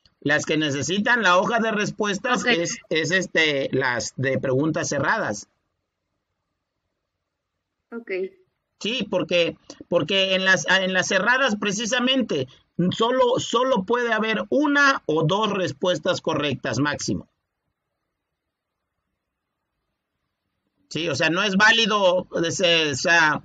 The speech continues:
Speaker 1: se pide que le quites esas preguntas de todas las anteriores o ninguna de las anteriores. No, tiene que ser una para que demuestres que sabes.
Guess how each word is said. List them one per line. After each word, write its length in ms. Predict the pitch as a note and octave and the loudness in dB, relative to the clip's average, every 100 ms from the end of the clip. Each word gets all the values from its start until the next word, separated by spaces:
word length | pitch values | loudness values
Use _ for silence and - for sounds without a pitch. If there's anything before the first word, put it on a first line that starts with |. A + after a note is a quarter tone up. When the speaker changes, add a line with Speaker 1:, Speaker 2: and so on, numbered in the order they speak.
| _ _ _ _ | _ _ _ _
Speaker 1:
se 260 | - F3 E3+ | -8 -2 -2
pide 460 | E3+ A#3 A3+ A#3+ | -2 -2 0 0
que 240 | G3+ G3 F3 | 0 0 2
le 200 | E3+ D#3+ | 2 0
quites 380 | G#3 G3 A3 F#3+ | -4 0 -2 -2
esas 300 | G#3 G#3+ F3 | -4 -4 -4
preguntas 640 | F#3 F3+ G3+ G3+ G3 E3+ | 0 0 2 2 2 4
de 200 | D#3+ D3 | 2 0
todas 380 | - G#3+ A3+ G#3+ | -2 0 2 4
las 180 | F#3+ F#3 | 2 2
anteriores 840 | E3+ D#3+ F3 G#3 A3+ A#3 A3+ - | -2 0 0 0 -2 0 -2 0
o 100 | F#3 | -2
ninguna 500 | F3+ F3 F3+ G#3 G#3 | 0 0 2 2 2
de 100 | G3 | 2
las 180 | F3+ F3 | 0 0
anteriores. 600 | D#3+ D#3+ E3 F3 D3+ C#3 | -2 0 0 0 2 0
No, 220 | D#3 C3 | 0 0
tiene 320 | D#3 E3+ G3+ | 0 -2 0
que 140 | G#3 F3+ | -2 0
ser 240 | F#3 F#3 | 2 2
una 460 | - G3 F#3+ A3 C#4 - - - | 0 0 0 -2 -6 -14 -20 -14
para 280 | - C#3+ C#3 | -2 0 2
que 100 | C#3 | 0
demuestres 560 | C3+ C#3 D#3 D#3+ E3+ E3 | 0 0 -2 -2 -4 -2
que 100 | D#3 | -2
sabes. 480 | A3+ A3 D3+ - | 0 0 0 -6